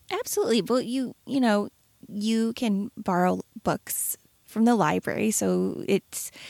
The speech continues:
it doesn't necessarily have to be stuff that stays in your home, or you can use digital books if you'd like to. We've, we actually have some of the Harry Potter books that I got as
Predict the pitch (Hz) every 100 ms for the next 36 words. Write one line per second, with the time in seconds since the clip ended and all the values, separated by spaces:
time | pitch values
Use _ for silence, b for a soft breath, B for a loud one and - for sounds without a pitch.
0 | B - 208 202 202 196 202 208 196 208
1 | 190 - 196 - 196 - - 202 202 214
2 | 208 190 196 220 269 285 254 240 226 214
3 | 208 214 226 202 202 214 208 214 - -
4 | 202 196 185 - 220 254 247 _ B B
5 | B 247 370 240 214 220 220 226 208 208
6 | - _ - - 214 208 - 202 214 202
7 | 196 214 196 185 196 - - - b b
8 | b - 196 196 190 180 - - 202 202
9 | 190 - - 214 202 -